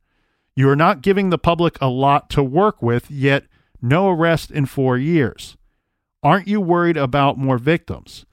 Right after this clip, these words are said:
Is the suspect dead or incarcerated? So that is why no press conference or additional information is being released.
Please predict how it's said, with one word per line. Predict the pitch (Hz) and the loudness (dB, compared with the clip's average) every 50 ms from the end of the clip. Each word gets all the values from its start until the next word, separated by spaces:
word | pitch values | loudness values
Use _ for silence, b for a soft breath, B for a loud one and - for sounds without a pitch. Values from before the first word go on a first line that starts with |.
| _ _ _ _ _ _ _ _ | _ _ _ _ _ _ _ _
Is | - 160 175 - | 2 2 2 2
the | 202 202 | 0 -4
suspect | - - 196 175 156 - - 175 165 127 107 104 101 | -2 -2 -2 -2 -2 -2 -2 -2 -2 -2 -6 -2 -2
dead | 139 143 151 160 170 180 175 147 - _ _ _ _ _ _ | 0 2 2 2 2 0 -2 -6 -8 _ _ _ _ _ _
or | 156 147 147 147 143 139 139 _ | 0 2 2 4 2 2 0 _
incarcerated? | - 123 117 - - - - 185 202 196 - - 143 123 110 104 101 101 98 104 110 117 _ _ _ _ _ _ | -6 -8 -8 -8 -6 0 0 2 2 0 -2 -2 -2 -2 -2 -2 -2 -2 -4 -4 -6 -6 _ _ _ _ _ _
So | _ - - 151 139 | _ 0 0 2 2
that | 131 139 147 147 151 - _ | 2 2 2 0 0 -2 _
is | - 147 131 117 123 | -6 -6 -6 -6 -6
why | 120 120 131 143 139 139 143 139 | -4 -2 0 2 2 2 2 2
no | 127 131 131 123 | 0 0 -2 -2
press | _ - - 143 131 - | _ -2 -2 -2 -2 -4
conference | _ - 139 135 131 120 - 135 127 117 - - - - | _ -4 -2 -2 -2 -2 -2 -4 -4 -4 -6 -12 -16 -12
or | _ - 123 117 117 113 113 113 110 | _ -4 -2 0 0 0 0 -2 -4
additional | - 127 110 107 123 123 - - 127 117 113 | -6 -8 -4 -2 -2 -2 -2 -2 -2 -2 -2
information | 110 - 120 110 113 110 113 107 - 117 110 | -2 -4 -4 -2 0 -2 -2 -2 -4 -4 -4
is | 104 101 | -4 -4
being | 104 110 110 104 101 | -4 -4 -4 -4 -4
released. | 98 98 95 98 98 90 - - - - _ | -4 -6 -6 -6 -8 -8 -10 -16 -20 -20 _